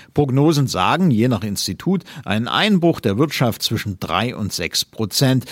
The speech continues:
sowie eine nachhaltige Beschädigung der deutschen Industrie voraus. Das heißt im Klartext, trotz aller politisch motivierten Beschwichtigungen diverser Institute, Wirtschaftskrise.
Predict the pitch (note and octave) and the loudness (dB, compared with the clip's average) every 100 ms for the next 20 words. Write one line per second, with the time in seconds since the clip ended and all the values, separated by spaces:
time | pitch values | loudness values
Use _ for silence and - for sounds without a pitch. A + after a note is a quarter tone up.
0 | E3 - G#2 B2+ - A2 G#2 A2 F3+ G#3 | -14 -8 -2 -2 0 0 0 2 2 2
1 | D#3 D3+ B2 G2+ F#2+ G2+ - - G3+ G#3 | 2 0 0 -2 -2 -2 -2 0 2 2
2 | F3+ B2+ B2 A2 G#2 G2 F#2 F2 - - | 2 2 2 2 0 0 -2 -4 -6 -4
3 | G#2+ C3+ D#3 - - F#3 C#3 - F2 D2+ | 0 2 0 -2 -4 -2 -2 -2 -6 -6
4 | C#2 D2+ - - - - - - G#2 G2+ | -6 -6 -6 -8 -20 -20 -14 -2 0 2
5 | - - D3 - G#2 - G#2 G2 B2 F3 | 0 2 2 0 -2 -4 -2 0 0 0
6 | G3+ - - - G2+ C#3+ - E2 G2 - | -2 -2 -4 0 0 0 -2 -2 -2 -4
7 | F2+ F2+ F2 F#2+ F2+ E2+ F2 F#2+ F2 E2 | -6 -4 -4 -4 -6 -4 -4 -4 -6 -8
8 | - G2 - - A2+ C#3 B2+ G2 G2+ F#2+ | -6 -4 -4 -4 0 2 2 2 0 -2
9 | G#2+ G2 - A2 - D3+ D3+ D3+ - _ | -2 -4 -4 -4 2 4 4 2 0 _
10 | _ _ _ F2+ D3 - B2 - - - | _ _ _ 0 0 2 0 0 -6 -6
11 | F2+ D2+ - | -8 -8 -10